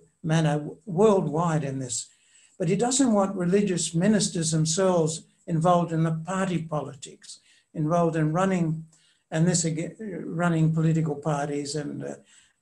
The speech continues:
being t-, too directly involved in, in, in the, the political processes. And there's good reason for this. We've learned from the past, the history of the church, of where the church gets involved in party politics.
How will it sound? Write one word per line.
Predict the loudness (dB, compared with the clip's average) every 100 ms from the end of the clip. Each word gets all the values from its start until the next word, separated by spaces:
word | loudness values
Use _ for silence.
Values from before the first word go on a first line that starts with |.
| -8
being | -4 -2 -4
t-, | -12 -10 0
too | 2
directly | 4 2 -2 -6 -6 -6
involved | -6 -6 -6 -8 -14
in, | -18
in, | -12 -10 -10 -14 -20 _ -12
in | -10 -10
the, | -12 -18 -16
the | -12 -8
political | -4 -2 -2 -6
processes. | -10 -6 -4 -4 -8 -10 -12 -16 -20 _ _ _ _ _ _ _
And | -2 -2 -2 -2
there's | 0 2
good | 2 4
reason | 4 4 2
for | 0 -2
this. | -2 -2 -2
We've | -4 0
learned | 0 0
from | -4 -6
the | -8
past, | -4 -2 0 -2 -4
the | -8
history | -4 -4 -4 -6
of | -6
the | -8
church, | -4 -4 -4
of | -6
where | -2 0
the | -2
church | -4 -2 -2 -2
gets | -6 -6
involved | -8 -6 -6 -6
in | -10
party | -10 -10
politics. | -12 -10 -8 -8 -10 -12